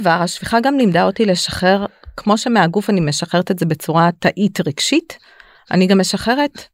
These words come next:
סיטואציות, אנשים, אה, חפצים. הרבה פעמים אנחנו נאחזים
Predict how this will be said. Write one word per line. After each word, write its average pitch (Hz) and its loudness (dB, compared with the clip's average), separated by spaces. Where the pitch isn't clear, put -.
סיטואציות, - -6
אנשים, 180 0
אה, 170 2
חפצים. 208 0
הרבה 180 0
פעמים 311 0
אנחנו 208 2
נאחזים 175 0